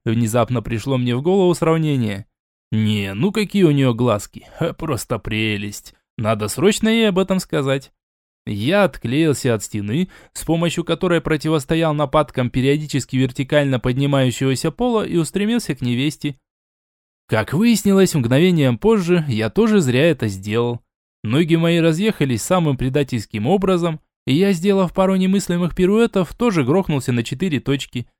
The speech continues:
Однако мой стартовый толчок от стены оказался достаточно силен для того, чтобы я поехал по жировой дорожке в направлении Фелии.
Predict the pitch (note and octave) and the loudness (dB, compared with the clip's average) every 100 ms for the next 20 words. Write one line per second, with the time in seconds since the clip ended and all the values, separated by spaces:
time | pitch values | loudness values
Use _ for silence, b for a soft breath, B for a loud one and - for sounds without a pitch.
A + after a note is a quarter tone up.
0 | _ - G#2+ G#2+ B2 A#2 B2+ C#3+ C3 - | _ -4 -2 0 0 0 0 0 -2 0
1 | C#3+ B2+ C3 C3 A#2+ B2+ C3 C#3 C3+ A2+ | 0 0 0 0 2 0 2 0 0 -4
2 | - D3+ F#3 C#3+ D#3 D3+ F3+ D#3 E3 F3 | -2 0 2 2 0 0 0 0 -2 -2
3 | - G3 F#3 G3 F#3+ G#3+ G#3 A#2+ A2+ A2+ | -2 -4 -2 -4 -2 0 0 0 -2 0
4 | E3 D#3+ - D3 D3+ D#3 C#3+ F3 A3 - | 0 0 -2 0 2 2 0 0 0 -2
5 | A#2+ B2+ B2+ D3+ E3 D#3 D3+ F#3+ G3+ - | 0 -2 0 0 0 0 0 0 0 0
6 | A2+ A2 A#2+ D3 G3 F#3 B2 G#2 - D3+ | 0 0 0 0 2 0 -2 -4 -2 -2
7 | E3+ D#3 D3 | 0 -2 -4